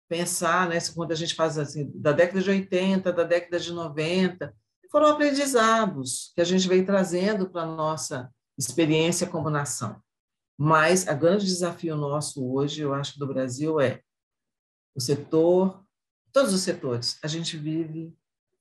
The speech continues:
em voos de galinha, né? A gente não consegue, assim,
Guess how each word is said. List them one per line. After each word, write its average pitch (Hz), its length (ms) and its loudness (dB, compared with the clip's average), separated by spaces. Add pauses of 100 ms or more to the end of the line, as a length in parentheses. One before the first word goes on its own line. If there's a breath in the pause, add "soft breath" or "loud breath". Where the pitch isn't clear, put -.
(120)
em 165 180 -4
voos 160 360 -2
de 156 100 -6
galinha, 143 540 -4 (920)
né? 151 200 -2
A 151 40 0
gente 147 240 -4
não 160 100 -6
consegue, 156 520 -4 (1160)
assim, 151 360 -2